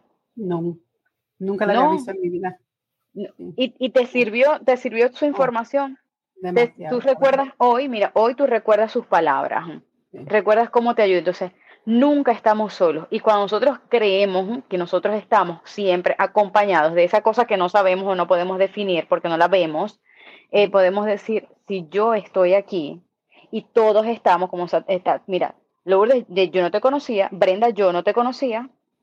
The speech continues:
Speaker 2: ¿cómo te cono-, cómo las conozco yo? Porque como yo creo en Dios, me presentó a mi amiga Betty hace años que
Speaker 1: Sí.
Speaker 2: es Dios, y pues, oh, claro, fíjate, y hoy entonces estamos aquí nosotros compartiendo.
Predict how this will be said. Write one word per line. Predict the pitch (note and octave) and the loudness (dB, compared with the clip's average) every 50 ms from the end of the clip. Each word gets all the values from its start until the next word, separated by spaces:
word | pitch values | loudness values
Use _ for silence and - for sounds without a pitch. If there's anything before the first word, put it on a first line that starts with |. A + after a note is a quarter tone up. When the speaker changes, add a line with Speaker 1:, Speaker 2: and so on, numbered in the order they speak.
| _ _ _ _ _ _ _ - F#3 F3+ D#3+ | _ _ _ _ _ _ _ -20 -14 -6 0
Speaker 2:
¿cómo | A3+ A#3+ A#3 C4+ C4+ | 0 2 2 2 2
te | D4 C#4+ | 2 2
cono-, | - C4+ B3 A#3 A#3 G#3+ | 2 2 0 0 -2 -2
cómo | - A#3+ A#3 B3+ | -2 0 2 2
las | C4+ C#4+ C4 | 0 0 0
conozco | - C4 A#3 A#3 A3+ - C4+ B3+ | 0 0 0 0 -2 0 0 2
yo? | B3 A#3+ E3+ D3 - _ _ - - - _ - | 2 2 0 0 -2 _ _ -20 -20 -14 _ -2
Porque | G#3 G3+ G3 F#3+ F#3 F#3 | -2 0 0 -2 -4 -4
como | F#3+ E3+ E3 E3 D#3 - D3+ | -4 -6 -6 -6 -8 -8 -2
yo | F#3+ G3+ A3 A#3 | 0 0 0 2
creo | - C#4 C4+ C4 C4+ B3+ | 2 4 4 4 4 2
en | C4 C4 A#3+ | 0 -2 -4
Dios, | - A#3+ G#3 F3 D#3+ E3 - - _ _ _ _ | -4 -2 -2 -2 -2 -4 -8 -16 _ _ _ _
me | - G#3 G3+ | -4 -2 2
presentó | G#3+ G#3+ G#3 - G3 F#3 F3+ E3+ | 2 0 0 0 -4 0 2 2
a | E3+ | 2
mi | F3+ F3+ | 2 0
amiga | F#3 G#3 G#3 G3 G#3 A3 | -2 -2 -2 0 2 2
Betty | A3 A3+ G#3 F#3+ - G3+ G3+ - | 2 2 -2 -4 -6 -8 -10 -6
hace | - E3+ D#3+ - - A3 | -6 -6 -6 -4 -2 0
años | A#3+ B3 A3+ G3 F#3 F3+ F3 F#3 G#3 G#3+ _ _ _ _ _ _ _ _ - | 2 2 2 2 0 0 -4 -4 -6 -8 _ _ _ _ _ _ _ _ 0
que | - A3+ G#3+ | 2 2 2
Speaker 1:
Sí. | - - | 2 2
Speaker 2:
es | A3 G#3+ G3 E3+ E3+ | 0 0 0 -2 -6
Dios, | F3+ C4 C4+ B3 G3+ F3 F#3+ A3 G#3+ - _ _ _ - _ - | -2 2 2 4 4 4 4 2 -2 -6 _ _ _ -20 _ -8
y | B3 B3+ A3+ | -6 -6 -2
pues, | - A#3 A3 G3+ G#3+ - | 2 2 2 2 2 2
oh, | G3+ A3 G#3+ G#3 F#3+ | 4 4 4 4 2
claro, | - G#3 G3 F#3 F3 E3+ F3 A3 C#4 C4 A#3+ | 2 2 4 4 4 4 4 4 4 2 0
fíjate, | - B3+ B3 A3+ G3+ F#3+ G3 G3 - - | 0 0 0 2 2 0 0 -4 -4 -4
y | A#3+ B3 C4 | -6 -2 0
hoy | C4+ B3 A3+ A3+ A#3+ | 2 2 2 0 -2
entonces | B3+ B3 A3+ F#3+ F#3 F#3+ - C4 C4+ | -2 -2 -2 -2 -2 0 2 2 2
estamos | A#3+ A#3+ - F#3+ F3+ F#3 G3+ G#3+ A3+ | 2 2 2 2 2 2 0 0 -2
aquí | A#3+ A#3+ - A3 | -2 -2 -4 -4
nosotros | G#3+ A3+ A#3+ - - - D4 C4+ - - | -4 -4 -2 -2 0 0 0 0 0 0
compartiendo. | C#4 C4 A3+ G3+ F3+ - E3 - - _ - A3 A#3 A3 F#3+ E3 D3+ C#3+ C#3 C3+ | 0 0 0 0 0 0 0 0 -2 _ -6 -4 0 0 0 0 0 -4 -6 -8